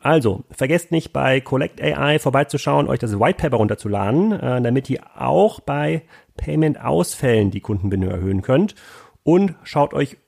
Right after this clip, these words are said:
unbedingt das neue Telefon an, das Samsung Galaxy Note zehn oder das Note zehn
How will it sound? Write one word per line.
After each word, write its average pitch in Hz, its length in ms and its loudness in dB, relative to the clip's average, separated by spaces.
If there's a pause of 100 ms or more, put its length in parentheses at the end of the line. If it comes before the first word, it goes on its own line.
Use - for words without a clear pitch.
unbedingt 151 1120 0 (380)
das - 360 -8
neue 104 500 2
Telefon 110 520 0
an, 110 240 2
das 104 200 -2
Samsung 104 520 0
Galaxy 104 400 -4
Note 104 280 -2 (120)
zehn 165 460 4
oder 104 160 -4
das 101 320 -8
Note 104 420 -2
zehn 92 420 -4